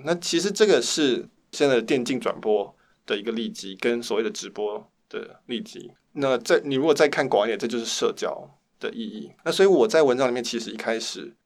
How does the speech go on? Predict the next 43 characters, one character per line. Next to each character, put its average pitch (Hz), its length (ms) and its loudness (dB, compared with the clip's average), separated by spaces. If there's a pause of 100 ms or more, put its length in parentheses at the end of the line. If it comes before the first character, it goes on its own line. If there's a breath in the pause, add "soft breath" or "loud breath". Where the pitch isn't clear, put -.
其-， - 180 -6
一 202 80 -6
开 196 140 4
始 180 80 2
我 123 100 2
其 131 160 -4
实 131 60 -2
是 151 120 -4
在 151 160 4
讲 123 420 0
说 123 160 -4
为 139 120 2
什 135 120 -6
么 98 120 -12
会 120 160 -2
有 - 100 -2
这 - 140 -10
个 104 60 -10
需 - 260 -10
求 117 200 -10
出 - 140 -18
现 - 200 -12
的。 - 140 -20
我 127 60 -8
们 135 120 0
刚 170 120 6
刚 190 80 6
前 175 120 -4
面 147 100 0
讲 123 100 4
的 101 40 0
都 110 60 -4
是 113 100 -8
供 120 280 -2
给 120 140 -12
面， 113 260 -10
就 127 100 -10
是 110 80 -12
说 120 160 -4
技 127 160 -4
术 120 160 -2
上 113 200 -2
的 98 80 -8